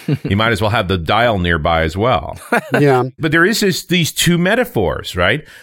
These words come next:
Speaker 2: There's the keyboard mouse abstracted from the display way to work with it, with data. And there's the on the screen way with
Speaker 3: Right.
Speaker 2: the pen and the dial. And the dial's actually given a choice to work either way.
Speaker 1: Yeah.
Speaker 3: Yeah.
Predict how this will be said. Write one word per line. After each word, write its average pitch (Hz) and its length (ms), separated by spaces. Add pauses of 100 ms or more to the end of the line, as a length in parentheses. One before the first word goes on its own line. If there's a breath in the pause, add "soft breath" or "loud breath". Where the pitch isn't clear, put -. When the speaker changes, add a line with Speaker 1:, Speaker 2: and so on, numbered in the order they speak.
Speaker 2:
There's 139 340
the 139 120
keyboard 196 760
mouse 127 460
abstracted 120 720
from 107 160
the 98 80
display 82 800 (200)
way 104 280
to 98 100
work 90 320
with 85 140
it, 82 200
with 95 220
data. 76 460 (220 soft breath)
And 117 260
there's 120 320
the 113 200 (120)
on 139 360
the 135 120
screen 175 580
way 78 400
with 135 120
Speaker 3:
Right. 127 120
Speaker 2:
the 107 60
pen 95 420
and 92 260
the 87 60
dial. 85 540 (200 loud breath)
And 131 100
the 135 60
dial's 160 360
actually 147 240
given 117 160
a - 20
choice 104 280
to 120 100
work 123 360
either 165 440
way. 160 460
Speaker 1:
Yeah. 104 340
Speaker 3:
Yeah. 135 200